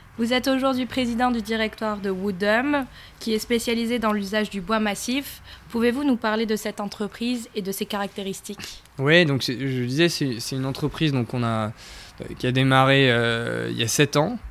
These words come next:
Speaker 2: Euh, démarré en fait avec une prise de conscience qui est celle de l'impact, euh, carbone de l'immobilier. En fait, à l'époque, on, on se rapproche d'un climatologue qui est Jean-Marc Jancovici, euh,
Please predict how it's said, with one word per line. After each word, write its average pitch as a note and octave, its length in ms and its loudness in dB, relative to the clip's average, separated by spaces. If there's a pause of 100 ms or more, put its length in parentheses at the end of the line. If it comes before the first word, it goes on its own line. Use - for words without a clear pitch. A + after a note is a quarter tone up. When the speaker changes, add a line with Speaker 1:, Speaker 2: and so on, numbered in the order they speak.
Speaker 2:
Euh, A2 760 -2
démarré C3+ 440 6
en B2+ 60 6
fait C#3+ 220 2
avec A#2 260 2
une A#2+ 140 0
prise C#3 240 -4
de C3+ 100 2
conscience C#3 560 -4
qui B2+ 100 -4
est - 20 -2
celle B2+ 260 -2
de A#2 60 0
l'impact, C3+ 500 0
euh, A2 560 -4
carbone C3 540 2
de A#2 80 2
l'immobilier. A#2 720 0
En A2 100 -8
fait, - 260 -6
à A2 80 -2
l'époque, B2+ 440 0
on, G2+ 120 -4 (360)
on - 40 0
se - 100 -2
rapproche B2+ 360 2
d'un C3 100 2
climatologue B2 640 0
qui A#2+ 120 -4
est - 20 -4
Jean-Marc A#2 300 -4
Jancovici, A#2+ 880 -2
euh, G#2 320 -6